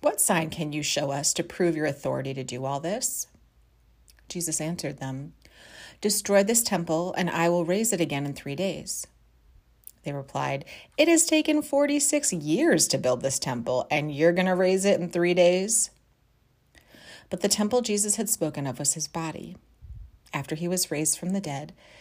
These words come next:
his disciples recalled what he had said.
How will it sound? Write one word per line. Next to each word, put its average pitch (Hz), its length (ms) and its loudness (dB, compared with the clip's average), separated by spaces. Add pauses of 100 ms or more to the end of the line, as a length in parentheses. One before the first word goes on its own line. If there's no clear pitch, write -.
(180)
his 185 200 -2
disciples 190 580 2
recalled 185 540 0
what 156 140 2
he 170 120 -8
had 160 240 -8
said. 180 400 -10